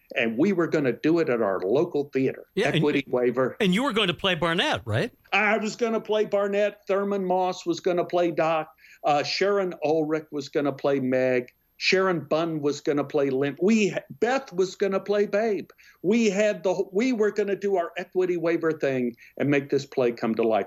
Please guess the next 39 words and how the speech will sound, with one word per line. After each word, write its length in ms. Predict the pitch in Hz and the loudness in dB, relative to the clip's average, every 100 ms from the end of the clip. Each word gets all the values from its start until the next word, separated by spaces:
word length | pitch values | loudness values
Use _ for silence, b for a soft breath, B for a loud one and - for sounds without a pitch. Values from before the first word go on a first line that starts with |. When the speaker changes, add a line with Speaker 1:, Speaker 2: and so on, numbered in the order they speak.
| - | 0
Speaker 1:
Well, 120 | 107 | -2
Sharon 520 | - - 185 190 170 - | -2 0 2 2 0 0
Ulrich, 440 | 131 98 98 - - - | 0 0 -4 -8 -16 -6
unknown 340 | 117 127 143 | -2 0 0
to 180 | 143 123 | 0 0
any 180 | 123 101 | 2 0
of 100 | - | -2
us, 220 | - - B B B - | -6 -10 B B B -2
gave 380 | 143 156 175 143 | 0 2 0 -2
the 100 | 151 | -4
play 580 | - 120 104 90 110 - | -2 -2 0 -2 -6 -8
Crimes 420 | - 127 131 139 | -4 -2 -2 -2
of 140 | 127 - | -4 -2
Passion 440 | 127 120 - 113 | -2 0 0 -2
to 200 | - 139 | 0 0
her 260 | 120 131 131 151 | 2 0 0 0
agent, 400 | 151 131 - - - _ b b b b | 0 -2 -8 -10 -20 _ b b b b
who 220 | - 156 151 | 2 2 2
didn't 300 | 180 147 131 | 0 0 -2
read 220 | 120 - | -2 -4
it. 240 | - _ _ _ _ _ - | -16 _ _ _ _ _ -2
But 140 | 156 | 0
he 60 | 156 | 0
kept 340 | - 196 202 | -2 -2 -2
a 40 | |
pile 500 | 180 - 165 196 175 | -4 -4 0 0 0
of 120 | 156 135 | -2 -2
plays 380 | 139 120 117 | 0 0 0
for 200 | - 123 113 | -2 -2 -2
a 80 | - | 0
friend 260 | 190 202 | 0 0
of 120 | 139 | -2
his 420 | - 101 95 110 - b _ _ | 0 0 0 -2 -8 b _ _
who, 100 | 147 | 2
when 220 | 143 147 | 4 2
he 160 | 143 190 | 2 0
came 280 | 180 160 135 | 0 0 2
out, 240 | 123 120 | 0 -4
he, 240 | - 175 | -6 -2